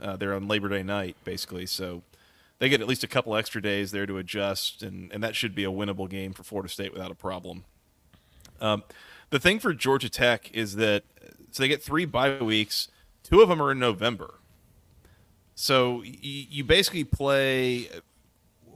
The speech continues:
what, eight games in, in, uh, or sorry, nine games in ten weeks, starting in week zero,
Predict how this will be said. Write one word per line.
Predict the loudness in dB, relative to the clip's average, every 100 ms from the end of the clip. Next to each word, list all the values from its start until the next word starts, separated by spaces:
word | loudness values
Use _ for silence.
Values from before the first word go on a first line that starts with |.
| _
what, | -2 -2 -2
eight | -2 -2 0
games | -2 0 -2 -4 -4
in, | -4 -6 -6
in, | -4 -4 -4 -6
uh, | -6 -10 -8
or | -6
sorry, | 0 0
nine | 2 0 0 0
games | 0 0 0 -4 -6 -6 -4
in | -4 -4 -8
ten | -2 0 0
weeks, | -2 -2 -4 -4 -4 -6 _ -20 -20 -20 _ _ _ -20
starting | -6 2 4 6 4 2
in | 0
week | 0 0
zero, | -4 -2 -2 -4 -8 -12